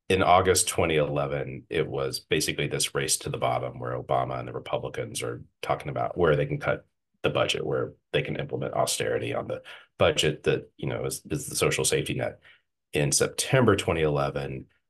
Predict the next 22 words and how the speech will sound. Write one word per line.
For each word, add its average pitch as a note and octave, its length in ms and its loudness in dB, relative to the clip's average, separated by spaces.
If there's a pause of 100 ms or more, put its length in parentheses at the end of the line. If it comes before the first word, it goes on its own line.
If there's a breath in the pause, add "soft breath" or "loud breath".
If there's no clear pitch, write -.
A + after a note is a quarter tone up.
(220)
all D#2 200 4
the C#2+ 120 2
headlines C2+ 520 -4
are C2 400 0
about B1+ 260 -2
Occupy B1+ 420 -2
camps - 380 -6
springing C2+ 340 -4
up B1+ 180 -6
all A#1+ 140 -2
over - 200 -6
the G1+ 80 -10
country, A1+ 500 -10 (260 soft breath)
which - 160 -2
is D2 200 -2 (220)
bringing D#2 500 0
up C#2 220 -4
this - 340 0
sort B1 240 0
of, B1+ 160 -8 (120)
you - 140 -10
know, A1+ 200 -8